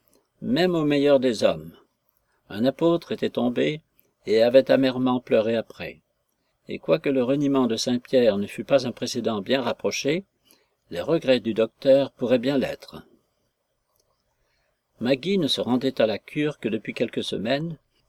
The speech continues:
et l'effrayante possibilité qu'elle pût, un jour ou l'autre, devenir la femme du recteur, faisait déjà si souvent le sujet de conversations confidentielles que les dames commencèrent à discuter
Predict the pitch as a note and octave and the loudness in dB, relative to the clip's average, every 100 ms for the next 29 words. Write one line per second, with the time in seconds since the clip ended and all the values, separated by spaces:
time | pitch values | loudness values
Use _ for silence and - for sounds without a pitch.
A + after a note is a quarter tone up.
0 | - F2 D3 - D3 D#3+ D#3 - - - | -14 -2 -2 0 -2 -2 -2 -6 -4 -6
1 | - A2+ A2+ G#2 - D#3+ D#3+ - _ _ | -6 -6 -6 -6 -8 -8 -8 -14 _ _
2 | - A2+ G3 - F3 A2 - C3+ C#3+ B2 | -4 -2 -4 -8 -8 -8 -6 -2 -2 -2
3 | C#3+ A#2+ B2 A2+ - G#2 F#2+ B2 B2+ C3+ | -2 2 2 2 -2 -10 -8 -4 0 0
4 | A2 G2+ - D#3+ D3 G#2 F#2+ - - C3+ | 0 -2 -2 -2 -2 -4 -4 -6 4 6
5 | D3 D3 - _ _ _ _ _ - E3+ | 6 -2 -12 _ _ _ _ _ -2 2
6 | D3+ C3+ C#3 B2 A2+ E3 D#3+ D#3+ C#3 A2+ | 4 4 4 4 2 -2 -4 -2 0 0
7 | G#2+ C3+ B2 A2+ G#2+ A#2 A2+ - A2+ - | -2 -2 -2 -2 -4 -2 -2 -2 -4 -4
8 | G#2+ B2+ A#2+ G#2+ G2 F#2+ - D#3+ D#3+ E3 | -6 -4 -6 -6 -8 -8 -4 -2 -4 -8
9 | _ _ _ _ _ - A#2+ D3+ D#3 C3 | _ _ _ _ _ -4 -2 2 2 2
10 | - D3+ E3 - A#2+ - G2 G#2+ - B2+ | 0 -2 0 2 2 2 -2 -6 -8 -8
11 | - F3 | -4 -4